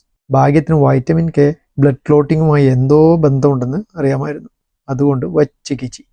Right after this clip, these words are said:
തൽക്കാലം രക്ഷപ്പെട്ടു. എന്നാലും esophageal varicesന്റെ പേര് മറന്നത് ഉണ്ണിക്ക് വല്ലാത്തൊരു ജാള്യത തന്നെ സമ്മാനിച്ചു. അത് മറക്കാനായി അവൾ ബ്രേക്കിന്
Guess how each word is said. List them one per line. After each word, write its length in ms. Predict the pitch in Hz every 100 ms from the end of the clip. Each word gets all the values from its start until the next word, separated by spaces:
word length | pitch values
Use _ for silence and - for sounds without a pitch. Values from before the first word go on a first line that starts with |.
| -
തൽക്കാലം 400 | 196 196 226 226
രക്ഷപ്പെട്ടു. 500 | 175 - 156 127 185 - _ _ -
എന്നാലും 360 | 151 175 135 185 _ _ -
esophageal 580 | 143 175 165 175 180 185
varicesന്റെ 420 | 175 156 147 160
പേര് 360 | - 139 143 160
മറന്നത് 360 | 147 131 131
ഉണ്ണിക്ക് 320 | 139 131 135 143
വല്ലാത്തൊരു 680 | 131 131 143 147 147 151 139
ജാള്യത 480 | 131 135 135 139 147
തന്നെ 240 | 151 135
സമ്മാനിച്ചു. 420 | 127 127 131 131 -
അത് 100 | 214
മറക്കാനായി 500 | 196 - 190 147 180 _ _ _ _
അവൾ 180 | 180 185 226
ബ്രേക്കിന് 520 | 208 185 185 185 160